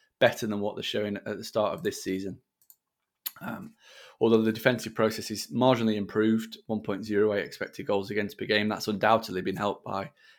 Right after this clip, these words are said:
Edouard Mendy coming in. Obviously, hasn't been,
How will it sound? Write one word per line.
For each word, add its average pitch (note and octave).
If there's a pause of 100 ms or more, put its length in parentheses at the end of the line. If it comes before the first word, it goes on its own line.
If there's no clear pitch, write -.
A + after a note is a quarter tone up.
Edouard G#2+
Mendy A2
coming G#2+
in. A2
Obviously, G#2+ (440)
hasn't C#3+
been, A#2+